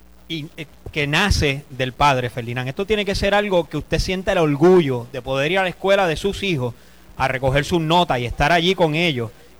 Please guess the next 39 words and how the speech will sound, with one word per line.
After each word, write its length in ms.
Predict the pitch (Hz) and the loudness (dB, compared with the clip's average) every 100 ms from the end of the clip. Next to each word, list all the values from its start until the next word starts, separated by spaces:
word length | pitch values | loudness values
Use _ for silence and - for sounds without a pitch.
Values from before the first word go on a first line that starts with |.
| - | -20
y 140 | - 143 | -10 -4
tener 300 | 139 131 156 | -2 0 0
la 100 | 208 | 0
oportunidad 840 | 208 202 175 185 180 180 202 208 196 | 2 -2 0 -4 -2 2 2 0 -6
de 140 | 143 | -8
compartir 680 | 147 143 131 123 - 202 202 | -6 -4 -4 -6 -4 -4 -2
y 60 | |
hablar 280 | 151 131 160 | -4 -2 -4
con 140 | 208 | -2
los 100 | 202 | -2
maestros, 640 | 196 165 151 202 - 135 120 - - | 0 0 0 -2 -6 -8 -8 -10 -10
escuchar 460 | 147 - 143 160 165 | -10 -6 -6 -2 -2
lo 100 | 220 | -2
que 100 | 185 | -4
tienen 260 | 180 208 | -4 -6
que 100 | 202 | -4
decir 280 | 190 165 202 | -4 -4 -4
de 120 | 208 | -4
cada 240 | 170 180 190 | -2 0 0
uno 180 | 208 208 | 0 -4
de 60 | |
sus 140 | 170 160 | -6 -4
hijos. 180 | 196 139 - - | -2 -4 -10 -10
O 40 | |
sea, 200 | - 170 - - - - - | -2 0 -2 -14 -20 -20 -8
¿cómo 280 | - 233 285 | 0 2 2
es 60 | 269 | -2
posible 800 | - 214 - 233 220 147 120 123 | 0 -2 -2 -4 -4 -4 -6 -10
que 100 | - | -8
usted 460 | 135 120 - 196 196 - 127 | -8 -6 -2 -2 -4 -16 -10
no 220 | 156 208 | -4 -2
pueda 440 | 214 240 226 208 | 2 2 2 2
ir 260 | 214 220 202 - | 0 -2 -8 -12
a 120 | - 135 | -6 -6
la 60 | |
escuela 400 | 127 - 170 208 | -6 0 0 2
de 120 | 208 | -2
sus 200 | 196 196 240 | -4 -10 -6
hijos 240 | 220 170 | -2 -2